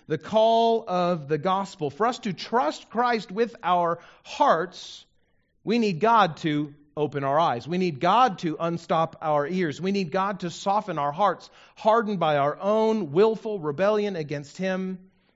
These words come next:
in invisible and inscrutable ways, doing all of this to overcome our sinful nature that is to run from him. If we are to run to God, we need him to overcome our sinfulness with his grace and his love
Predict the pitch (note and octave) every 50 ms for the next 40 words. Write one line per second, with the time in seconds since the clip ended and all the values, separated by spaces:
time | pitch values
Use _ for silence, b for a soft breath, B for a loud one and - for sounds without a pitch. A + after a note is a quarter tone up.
0 | _ _ _ _ _ _ _ - E3+ F3+ E3+ D#3 C#3+ B2+ D3 A3 A#3+ F#3+ A3+ E3+
1 | D#3+ E3 E3 D#3+ D#3 D3+ C#3+ C#3 - - - G#3 A3+ A3+ G#3 F3+ G3 G3 F3+ D#3+
2 | E3+ E3 D#3 D3 C#3 C#3+ F3 E3 D#3+ E3+ - - F#3 G#3+ A3 A3+ A3+ A3 A3 G#3
3 | D#3+ F3 E3+ D#3+ - - - - _ _ _ _ _ _ _ _ _ _ _ _
4 | _ _ _ _ - - E3 - G3 A3 A#3 A3 G#3+ G3+ - G3+ F#3+ F#3 F3 F3
5 | F3 E3+ - - G3 G3+ F#3+ F3+ F3 E3+ E3 E3+ F3 E3+ - D#3 C#3 C3+ C#3 C#3
6 | C#3+ C#3 C#3+ - - C3 A#2 B2 C3+ C3+ C3+ C3 A#2+ - A2 G#2 G2 F#2 F#2+ -
7 | - - D3 - _ _ _ _ _ _ _ _ _ _ _ _ _ _ _ _
8 | _ - A#2+ A#2 F#3 G3 F#3 D#3+ D#3 D3 D#3 D#3 D#3 D3+ D3 C3+ - F#3+ G3 F#3+
9 | F#3+ F#3+ D#3+ C3+ C#3 B2 A#2 A#2+ B2 A#2+ D3 F3 F3+ F3 E3 D#3+ D3+ C3+ C#3 D#3
10 | D#3 D#3 D3 C3+ - - D3+ F3 E3 D#3 D3+ D3 - D3+ D3+ C#3+ C#3 A#2 C#3 D#3+
11 | E3 E3+ E3 - - - D#3+ E3+ D#3 - B2+ A#2+ A#2 A#2 - B2 B2 A#2+ - -
12 | F3 F#3+ F3 - - - C3 C3+ C3 B2+ - G#2+ G#2+ A#2 C#3+ E3+ D#3 C#3+ C3+ C3
13 | B2+ B2+ B2